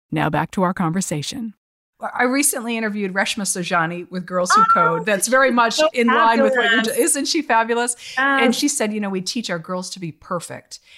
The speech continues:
Speaker 1: and we
Speaker 2: Mm.
Speaker 1: teach our boys to be brave." You were willing to not be perfect, to give it a go, to give it a shot. Where did that come from? Did, was that learned from your parents? Was that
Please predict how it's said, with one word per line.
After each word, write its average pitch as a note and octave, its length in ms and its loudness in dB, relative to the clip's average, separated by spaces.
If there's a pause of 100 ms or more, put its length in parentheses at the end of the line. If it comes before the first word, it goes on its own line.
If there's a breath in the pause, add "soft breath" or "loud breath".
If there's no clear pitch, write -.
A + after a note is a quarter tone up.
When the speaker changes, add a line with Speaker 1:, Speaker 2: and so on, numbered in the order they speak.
(140 loud breath)
Speaker 1:
and A3+ 140 2
we A#3+ 80 4
Speaker 2:
Mm. A3+ 60 2
Speaker 1:
teach A3 220 -2
our E3 120 -2
boys F3 360 -6
to - 120 -14
be D#3 140 -8
brave." D3 640 -12 (380 loud breath)
You G3+ 280 0
were G#4+ 180 -4
willing A3 520 -2
to C4+ 140 -2
not C#4 320 0
be A3 140 -4
perfect, - 560 -14 (200 soft breath)
to B3 120 2
give G#3 260 4
it F4+ 100 4
a C#4 120 2
go, F3 560 2
to F3+ 100 -4
give A3+ 280 0
it D4+ 80 4
a C#4+ 60 0
shot. F3 540 2 (200 soft breath)
Where D4 280 -4
did A4+ 200 -4
that G#3+ 260 0
come A#3 260 0
from? F3 540 -2
Did, G#3+ 160 -2
was G#3+ 160 -2
that C4+ 240 0
learned G3+ 260 0
from F#3 140 -4
your D#3+ 120 -2
parents? D3 440 -8
Was F#3 120 -6
that - 300 -2